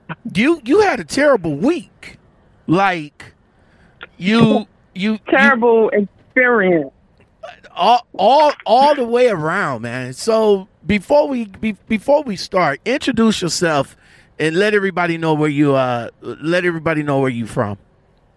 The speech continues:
Speaker 2: I'm Sakina Solomon. I'm from Dover, Delaware.
Speaker 1: All right, so you up in the Northeast,
Speaker 2: Um,
Speaker 1: man. You can keep all of that.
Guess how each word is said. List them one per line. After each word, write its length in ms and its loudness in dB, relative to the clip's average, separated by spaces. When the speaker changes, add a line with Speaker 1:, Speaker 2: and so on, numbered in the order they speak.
Speaker 2:
I'm 340 0
Sakina 460 0
Solomon. 680 0
I'm 260 2
from 440 0
Dover, 480 2
Delaware. 800 0
Speaker 1:
All 80 -14
right, 160 -12
so 120 -12
you 260 -4
up 120 -10
in 80 -14
the 80 -18
Northeast, 340 -10
Speaker 2:
Um, 340 2
Speaker 1:
man. 280 -6
You 120 -4
can 120 -20
keep 300 -10
all 180 -12
of 100 -14
that. 260 -10